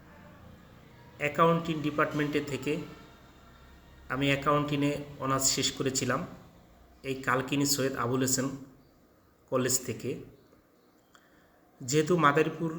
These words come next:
সদরের থেকে কালকিনিতে যাওয়া হতো, তো বেশিরভাগ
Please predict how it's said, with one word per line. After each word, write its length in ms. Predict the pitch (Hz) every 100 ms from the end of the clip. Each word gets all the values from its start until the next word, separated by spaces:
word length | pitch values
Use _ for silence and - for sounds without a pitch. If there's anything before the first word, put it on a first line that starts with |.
| - - -
সদরের 360 | 131 147 160 160
থেকে 160 | 151 156
কালকিনিতে 520 | 143 143 143 151 147 147 143 - - - _ _ - - 131
যাওয়া 200 | 131 139
হতো, 220 | 127 120 151 208 - - - - _ _ -
তো 40 | 165
বেশিরভাগ 480 | 147 147 175 165